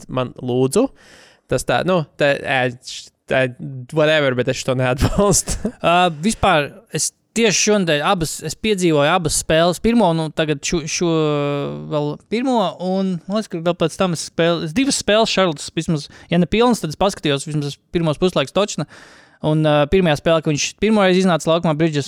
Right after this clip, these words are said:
Speaker 2: un pēc tam nākamajā spēlē arī jau. Un, ā, Charlotte ir ļoti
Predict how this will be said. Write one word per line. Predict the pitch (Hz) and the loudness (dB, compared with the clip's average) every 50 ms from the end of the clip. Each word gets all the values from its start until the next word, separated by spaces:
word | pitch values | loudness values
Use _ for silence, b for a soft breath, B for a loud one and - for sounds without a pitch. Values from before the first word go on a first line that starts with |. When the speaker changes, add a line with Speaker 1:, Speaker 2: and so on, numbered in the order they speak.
| - | -4
Speaker 2:
un | 147 139 | -4 -2
pēc | 147 139 - | -2 -4 -4
tam | - 151 151 | -4 -2 0
nākamajā | 165 180 - 185 160 147 - | 0 0 0 -2 -4 -4 0
spēlē | - 156 151 156 175 | 2 2 4 4 4
arī | 190 185 175 | 4 4 4
jau. | 156 143 B B B B B B B | 2 0 B B B B B B B
Un, | 165 165 165 160 151 - - - _ _ _ _ _ _ - | -2 0 0 -2 -4 -6 -14 -20 _ _ _ _ _ _ -18
ā, | - 151 151 - _ _ _ _ _ - - | -14 -14 -14 -14 _ _ _ _ _ -14 -10
Charlotte | - - - 196 233 254 247 190 202 170 | -8 -2 0 2 2 2 2 4 2 4
ir | 165 165 185 | 4 4 6
ļoti | 220 214 185 - - 156 | 4 4 2 0 -2 0